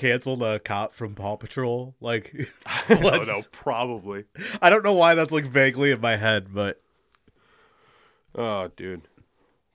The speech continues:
Speaker 2: But yeah, uh, internet's full of stupid people.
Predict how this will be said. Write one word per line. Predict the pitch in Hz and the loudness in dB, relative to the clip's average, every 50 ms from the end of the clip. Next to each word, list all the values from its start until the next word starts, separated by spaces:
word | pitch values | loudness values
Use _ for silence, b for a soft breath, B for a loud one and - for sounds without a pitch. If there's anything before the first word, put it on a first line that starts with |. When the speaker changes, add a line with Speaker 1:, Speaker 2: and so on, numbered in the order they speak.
| _ | _
Speaker 2:
But | - 156 151 | 2 2 4
yeah, | 147 147 135 123 110 - - - - | 6 6 6 6 4 2 -4 -4 -2
uh, | 135 139 139 127 113 B B B B B 135 - B B B B B B B B B _ _ | 2 2 2 2 0 B B B B B -20 -20 B B B B B B B B B _ _
internet's | 123 104 95 90 85 - | -12 -10 -10 -10 -10 -12
full | - - 92 98 | -14 -12 -12 -12
of | 95 | -10
stupid | - - - - - - - - - | -12 -16 -16 -16 -16 -16 -18 -20 -20
people. | - - 95 - - 104 - | -20 -20 -20 -20 -20 -20 -20